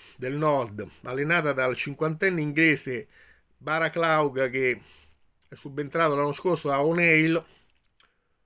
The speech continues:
fa del, del suo stadio, il Windsor Park, una specie di fortino, e in queste gare di qualificazione ai mondiali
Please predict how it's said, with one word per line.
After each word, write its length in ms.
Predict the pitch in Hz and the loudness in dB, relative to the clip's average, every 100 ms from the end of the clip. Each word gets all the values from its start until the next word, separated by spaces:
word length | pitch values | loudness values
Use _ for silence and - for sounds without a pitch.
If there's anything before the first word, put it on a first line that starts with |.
| _ _ _ _ _ _ _ _ _ _ _ _ _ _ _ _ _ _ _ _ _ _ _ _ _ | _ _ _ _ _ _ _ _ _ _ _ _ _ _ _ _ _ _ _ _ _ _ _ _ _
fa 340 | - - 214 208 | -20 -4 0 0
del, 440 | 185 185 185 185 | 2 2 2 0
del 160 | 175 170 | -2 -4
suo 120 | 202 | -4
stadio, 640 | 185 - 214 196 165 165 160 | -4 2 2 4 4 6 6
il 140 | 160 | 4
Windsor 520 | 160 196 175 185 170 | 2 0 0 -2 -2
Park, 260 | - - - | 0 -2 -2
una 160 | 160 | -4
specie 320 | 151 202 196 170 | -2 0 0 0
di 120 | 165 | -2
fortino, 720 | 170 160 - 147 123 135 156 | -2 -2 -4 -8 -4 -6 -6
e 180 | 143 131 | -4 -4
in 80 | 131 | -2
queste 420 | 185 - 151 143 | -4 -2 -2 0
gare 240 | 160 156 | 2 2
di 80 | 135 | 2
qualificazione 680 | 143 143 147 156 147 175 131 | 0 0 0 -2 0 -2 0
ai 60 | |
mondiali 540 | 180 202 113 87 80 | -2 -2 -4 -8 -16